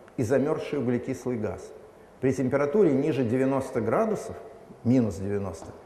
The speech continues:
углекислый газ замерзает, превращается в то, что мы называем вот искусственный снег или искусственный лед, а, С О два замерзшая. А на Марсе именно такие температуры на полюсах, так что углекислый газ из атмосферы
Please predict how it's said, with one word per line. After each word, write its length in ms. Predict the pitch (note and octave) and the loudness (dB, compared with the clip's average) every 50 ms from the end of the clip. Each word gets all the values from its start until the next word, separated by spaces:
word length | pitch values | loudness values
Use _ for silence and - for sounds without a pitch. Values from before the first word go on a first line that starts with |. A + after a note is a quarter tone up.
| - - - - - - - | -20 -20 -20 -20 -20 -10 -4
углекислый 520 | A#2+ A#2 B2 C3 C3 - A3 G#3+ - F#3 D3 | -2 0 2 2 2 2 0 0 0 0 2
газ 200 | D3+ F3+ F3+ C#3+ | 2 2 2 0
замерзает, 680 | B2 C#3 C#3 C3 C3 B2 A2 C#3+ G3+ G3+ F3 - - | 0 0 2 2 2 2 2 2 2 2 0 0 0
превращается 680 | B2 B2 A#2 B2+ B2 B2 - F3 F3+ E3 C3 - D3+ G#2+ | 0 2 2 2 0 0 0 0 0 0 0 -2 -4 -4
в 20 | |
то, 140 | - E3 E3 | -2 -2 -2
что 160 | D#3+ - C#3 | -2 -2 -2
мы 100 | B2+ B2+ | -2 0
называем 540 | B2+ B2 G2+ A#2 B2 C3 C3+ C3 B2 A2 G2 | 0 0 0 0 2 2 2 2 2 0 -2
вот 140 | G2+ - A#2 | -2 -4 -6
искусственный 580 | A2 - - C#3 C#3 - - - A#2 A2+ G#2+ | -6 -6 -4 -4 -4 -4 -4 -4 -4 -4 -4
снег 400 | G#2 - - A#2+ B2+ C#3+ - - | -6 -6 -4 -4 -2 -2 -4 -4
или 160 | G2+ F#2+ G2 G2+ | -6 -6 -6 -8
искусственный 520 | - - - A2+ - - - G#2 F#2+ F#2+ | -8 -8 -8 -8 -8 -8 -10 -10 -8 -6
лед, 200 | G2+ A#2+ B2 - - - - - - - - - - - - - - - - - - - | -6 -6 -6 -8 -10 -14 -16 -18 -20 -20 -20 -20 -20 -20 -20 -20 -20 -20 -20 -20 -16 -10
а, 200 | A2+ G#2+ F#2+ F#2 | -8 -6 -6 -6
С 140 | - - | -6 -4
О 140 | A#2+ A2+ G#2+ | -2 -2 -2
два 200 | G#2 G#2 G#2+ F#2+ | 0 0 -2 -2
замерзшая. 720 | - A2 A2+ G#2 G#2+ G2 F#2 F2+ - - - F#2+ F#2+ G2 - - - - - - - - - | -2 -2 -2 -2 -2 -4 -6 -6 -10 -12 -12 -12 -12 -12 -14 -16 -20 -20 -20 -20 -20 -18 -10
А 60 | A#2+ | -6
на 140 | A#2 A2 A#2 | -2 0 2
Марсе 360 | A#2 C#3 F3 G3+ - - D#3+ | 2 2 2 2 0 0 -2
именно 200 | D3+ E3 F#3 F#3 | 0 0 0 0
такие 300 | - E3+ E3 - E3 E3 | 0 0 0 2 0 0
температуры 580 | - - D#3+ D3 D#3+ D#3+ E3 D#3+ E3+ D#3 B2 A2+ | 0 -2 -2 0 0 0 0 2 0 0 0 0
на 100 | A2 G#2 | -2 -2
полюсах, 520 | - A2 A2+ C3 B2 - A2 G2 F#2 - | -2 -2 -2 -2 0 0 -2 -2 -2 0
так 160 | - B2 A#2+ | 0 0 0
что 140 | - - B2+ | 0 2 2
углекислый 520 | B2 A#2+ C3 C3 D#3+ D#3+ D3+ - C3+ B2+ C3 | 2 2 2 0 0 -2 -2 -2 -2 0 2
газ 220 | F3 G3+ - - | 2 0 2 0
из 120 | C3+ A2 | 0 0
атмосферы 680 | B2+ B2+ B2+ B2+ A#2+ A#2 - - - E3+ G3+ A3 G#3+ E3+ | 0 0 0 0 0 -2 -4 -6 -2 0 2 2 2 0